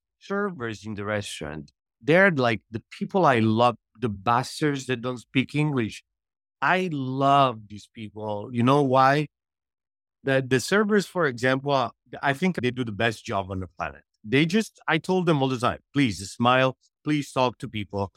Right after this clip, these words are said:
please have fun with people, please offer a dessert when it's needed, please do whatever you want, have fun, enjoy your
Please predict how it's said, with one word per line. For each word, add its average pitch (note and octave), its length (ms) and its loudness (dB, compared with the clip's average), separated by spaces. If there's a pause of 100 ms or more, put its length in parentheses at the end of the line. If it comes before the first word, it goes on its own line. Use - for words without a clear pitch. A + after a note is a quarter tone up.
(280)
please C#3+ 440 0 (300)
have D#3+ 260 -2
fun C3 360 0
with A#2 200 -10
people, G2+ 480 -10
please E3 280 4
offer D3 460 2
a C#3 60 2
dessert A2 580 -8
when A2 220 -12
it's - 260 -16
needed, G#2 540 -2
please E3+ 280 0
do D3+ 120 -4
whatever B2+ 320 2
you D3 160 0
want, A#2+ 180 4
have C#3 320 0
fun, B2 320 -4
enjoy A#2 360 -6
your A#2+ 260 -6